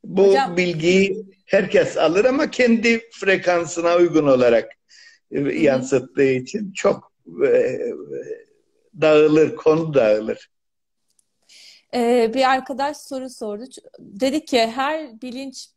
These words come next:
Speaker 2: e, atlama noktasında, e, ölüm, çözülüm var mıdır? E, bir de önce bunu cevapla, sonra ben kendi sorumu sorayım. Bu aşağıdan
Speaker 1: Hayır.
Speaker 2: gelen bir soruydu. Hı hı.
Speaker 1: Hayır.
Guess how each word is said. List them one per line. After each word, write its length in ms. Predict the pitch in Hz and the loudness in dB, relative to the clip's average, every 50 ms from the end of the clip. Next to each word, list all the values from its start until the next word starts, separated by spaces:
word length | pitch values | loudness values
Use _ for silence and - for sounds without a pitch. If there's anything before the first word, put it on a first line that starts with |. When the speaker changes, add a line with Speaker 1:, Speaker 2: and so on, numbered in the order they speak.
| - - | -14 -12
Speaker 2:
e, 240 | 233 226 220 220 226 | -10 -8 -8 -8 -8
atlama 440 | - 240 240 240 - 240 233 233 262 | -8 -10 -10 -10 -12 -12 -12 -10 -10
noktasında, 920 | 269 262 247 247 _ 240 233 226 - - 226 226 226 247 294 320 359 349 _ _ _ _ _ _ _ | -12 -12 -14 -14 _ -16 -16 -16 -16 -18 -14 -10 -6 -6 -4 -6 -6 -10 _ _ _ _ _ _ _
e, 460 | - 240 240 226 226 226 226 220 214 226 | -10 -8 -8 -6 -6 -8 -8 -8 -8 -8
ölüm, 320 | 226 247 247 220 233 233 233 | -8 -8 -8 -8 -10 -12 -12
çözülüm 540 | - - 262 240 214 254 226 247 247 247 247 | -12 -10 -10 -10 -10 -10 -10 -10 -8 -8 -6
var 200 | 254 247 247 247 | -6 -4 -6 -6
mıdır? 560 | 233 208 180 - 226 302 359 - - - _ _ _ _ _ _ _ _ _ _ _ _ _ - | -8 -10 -10 -8 -8 -8 -8 -10 -16 -20 _ _ _ _ _ _ _ _ _ _ _ _ _ -12
E, 320 | 226 240 233 240 240 220 233 | -8 -6 -6 -6 -6 -6 -6
bir 240 | 285 302 302 247 226 | -6 -6 -6 -4 -4
de 340 | 277 285 311 320 320 - _ _ _ _ _ _ _ _ _ _ _ - | -2 0 0 0 -2 -6 _ _ _ _ _ _ _ _ _ _ _ -16
önce 260 | - 277 277 269 294 233 | -14 -12 -10 -10 -12 -12
bunu 180 | 269 269 269 | -12 -12 -10
cevapla, 420 | 220 247 226 214 214 220 - 302 302 | -8 -6 -6 -6 -6 -8 -12 -16 -14
sonra 260 | - 277 240 240 220 | -12 -12 -10 -10 -10
ben 160 | 233 220 220 | -10 -10 -12
kendi 280 | 220 233 214 208 208 202 | -14 -16 -16 -16 -16 -16
sorumu 300 | - - 196 190 196 190 | -16 -14 -14 -14 -14 -14
sorayım. 300 | - 208 196 196 208 214 | -10 -10 -8 -8 -6 -6
Bu 60 | 220 | -6
aşağıdan 440 | 220 220 - - 247 226 220 190 208 | -6 -6 -6 -6 -6 -4 -4 -2 0
Speaker 1:
Hayır. 140 | - - | 2 2
Speaker 2:
gelen 320 | 160 - - 190 196 190 185 | 2 2 2 0 -4 -10 -14
bir 60 | 190 | -16
soruydu. 640 | - - 208 190 196 202 185 196 240 311 - _ _ _ _ _ _ _ - - - _ _ - 247 | -10 -8 -6 -4 -4 -4 -4 -4 -6 -8 -8 _ _ _ _ _ _ _ -20 -20 -20 _ _ -14 -12
Hı 60 | 233 | -10
hı. 200 | 240 247 247 269 - | -8 -8 -8 -8 -4
Speaker 1:
Hayır. 480 | 139 185 190 175 147 139 123 - - | 0 2 4 4 4 4 2 -2 -8